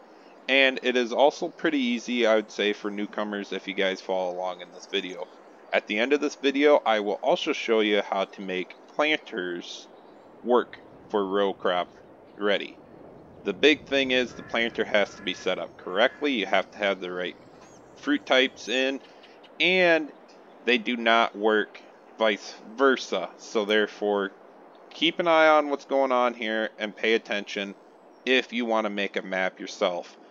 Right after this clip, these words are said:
R-, row crop. The next thing is we have not tested or messed with the numbers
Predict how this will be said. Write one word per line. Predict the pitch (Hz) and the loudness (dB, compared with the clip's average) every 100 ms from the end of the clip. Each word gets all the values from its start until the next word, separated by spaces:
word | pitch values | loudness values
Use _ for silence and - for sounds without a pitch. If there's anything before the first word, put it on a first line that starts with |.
| - - - - - - | -20 -20 -20 -20 -20 -6
R-, | 120 123 | -2 0
row | 123 135 | 6 6
crop. | 120 - 87 78 - - - - - | 6 0 -2 -2 -8 -20 -20 -20 -12
The | - | -2
next | 113 135 - | 2 2 0
thing | 147 139 | -2 0
is | 127 120 113 - | 2 0 -2 -8
we | 95 98 | -10 -2
have | 104 92 | 0 0
not | 95 104 143 - | 0 2 0 2
tested | 151 147 - 160 165 151 - 123 | 4 4 2 0 0 -2 -8 0
or | 120 | 0
messed | 120 135 143 - | 2 0 0 -4
with | 101 101 98 - - - - | -2 0 0 -2 -16 -20 -8
the | - | -6
numbers | 104 101 98 98 98 - | -2 -2 -2 -2 -2 -6